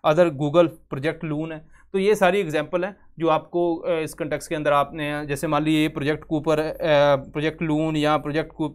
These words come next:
कूपर, ये तो पूछ सकती है यूपीएससी प्री के अंदर भी। ठीक है,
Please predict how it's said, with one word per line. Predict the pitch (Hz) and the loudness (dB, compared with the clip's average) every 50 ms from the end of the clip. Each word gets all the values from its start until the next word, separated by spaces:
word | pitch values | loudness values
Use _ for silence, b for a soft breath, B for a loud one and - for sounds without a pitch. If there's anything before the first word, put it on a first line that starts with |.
| - _ - | -10 _ -10
कूपर, | 170 151 139 - 160 143 135 156 151 147 b b b b b b - | -10 -10 -8 -6 -8 -4 -2 -2 -2 -2 b b b b b b -4
ये | 165 160 | -4 -2
तो | 160 180 175 | -2 -2 -4
पूछ | - 170 151 147 139 | -4 -4 -6 -6 -4
सकती | - 156 143 - - | -4 -6 -6 -4 -4
है | 160 | -4
यूपीएससी | 151 - - 147 151 139 170 | -4 -4 -6 -6 -4 -4 -4
प्री | 165 139 139 139 135 | -4 -4 -6 -6 -4
के | 139 131 | -4 -6
अंदर | 120 113 113 | -6 -8 -10
भी। | 107 113 101 - - _ _ - - _ _ | -14 -16 -20 -20 -20 _ _ -20 -20 _ _
ठीक | - 165 160 | -8 -6 -4
है, | 185 156 | -6 -6